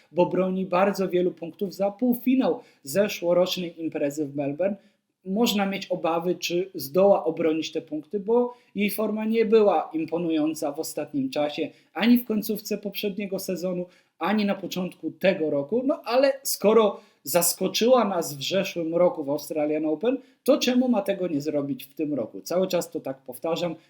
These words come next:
trzeba mieć tą nadzieję, aczkolwiek no, pierwszy mecz z Woźniacki będzie trudny. Tym bardziej, że później jeszcze w trzeciej ewentualnej rundzie Magda może trafić na dziesiątą na świecie Beatrice Haddad-Maję. No, generalnie też nie najlepsze losowanie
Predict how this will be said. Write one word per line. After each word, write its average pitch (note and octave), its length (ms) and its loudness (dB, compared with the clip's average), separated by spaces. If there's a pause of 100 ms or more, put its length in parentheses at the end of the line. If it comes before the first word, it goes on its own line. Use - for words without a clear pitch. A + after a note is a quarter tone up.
(140)
trzeba F#3 420 2
mieć E3 280 -6
tą D3 180 -2
nadzieję, C#3+ 500 0 (160)
aczkolwiek A3 500 0
no, A#3+ 120 -2
pierwszy A3+ 380 -2
mecz F#3 340 -6 (220)
z - 120 -10
Woźniacki E3 720 0
będzie D3 460 -2
trudny. C#3+ 480 -6 (480)
Tym A3+ 140 6
bardziej, G3 280 6
że F3 120 2
później C4 360 4
jeszcze C#3 260 -6
w - 60 -18
trzeciej G#3+ 500 0
ewentualnej D3+ 600 -2
rundzie B2+ 300 -2
Magda D#3+ 320 -4
może D#3+ 240 -6
trafić - 380 -10
na D#3 200 -6 (240)
dziesiątą F3+ 460 -2
na E3+ 140 -4
świecie D#3 360 -2
Beatrice D#3+ 480 -4
Haddad-Maję. F3+ 640 -2 (300)
No, G#3+ 180 -6 (200)
generalnie G#3+ 640 4
też A#3+ 320 4
nie A#3 180 2
najlepsze F#3+ 500 0
losowanie C#3+ 680 -2